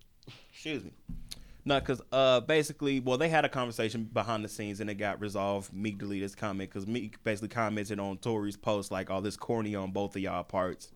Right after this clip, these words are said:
and, uh, stuff like that. But a conversation happened, uh, was called, so all that is squashed and stuff like that.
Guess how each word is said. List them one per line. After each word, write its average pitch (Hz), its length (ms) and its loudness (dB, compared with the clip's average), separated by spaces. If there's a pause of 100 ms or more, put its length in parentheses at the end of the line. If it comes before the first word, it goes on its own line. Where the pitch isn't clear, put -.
(640)
and, 101 220 -2
uh, 92 180 -2
stuff 101 300 -2
like 101 180 -2
that. 107 220 0
But 107 100 2
a - 20 -2
conversation 123 540 0
happened, 104 600 0
uh, 101 280 -4
was 101 120 -8
called, 98 180 -6
so 98 120 -4
all 92 160 0
that 92 140 -2
is 90 80 -8
squashed 87 480 -6 (200)
and 85 80 -14
stuff 85 260 -8
like 80 200 -8
that. - 160 -8